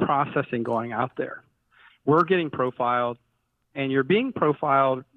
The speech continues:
and you don't know why. Either there's some kind of mathematical formula. Sometimes even the people in the companies don't know how this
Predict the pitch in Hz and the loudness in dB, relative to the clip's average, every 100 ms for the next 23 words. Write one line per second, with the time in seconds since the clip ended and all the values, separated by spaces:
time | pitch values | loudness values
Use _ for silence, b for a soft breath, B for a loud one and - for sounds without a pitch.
0 | _ _ _ 143 147 156 139 131 123 123 | _ _ _ -4 0 2 2 2 2 0
1 | 87 - _ 135 131 127 131 123 120 - | -2 -10 _ -6 -4 -2 -2 -2 -4 -4
2 | 151 147 147 127 131 - 139 131 - 117 | -4 -2 0 0 0 0 0 -2 -2 -6
3 | - 131 123 - - 175 170 180 147 131 | -2 -2 -4 -12 -4 -2 0 0 0 -2
4 | - 151 147 135 - 151 - 131 - b | 0 0 0 -2 -2 -2 2 0 0 b
5 | b - 135 123 - 233 139 120 113 120 | b -2 0 2 0 2 2 0 0 -2
6 | 117 120 120 117 127 123 | -2 0 0 0 0 0